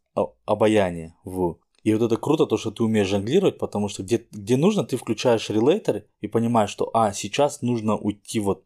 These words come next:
в углубление. И ты просто с человеком начинаешь общаться, и всё, и пошёл такой поток.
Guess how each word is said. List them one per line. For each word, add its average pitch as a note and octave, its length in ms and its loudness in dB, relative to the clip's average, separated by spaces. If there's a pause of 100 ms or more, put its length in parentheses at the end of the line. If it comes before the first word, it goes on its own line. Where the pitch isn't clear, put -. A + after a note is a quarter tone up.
в G2+ 100 -6
углубление. G2+ 560 -2 (320)
И - 60 -20
ты A#2 100 -2
просто - 280 -4
с - 40 -10
человеком A2 420 0
начинаешь F#2+ 420 -6
общаться, D3 580 -2 (500)
и A2+ 160 0
всё, G#2+ 220 0
и C3 160 -2
пошёл A2 420 0
такой F#2+ 260 -6
поток. - 540 -6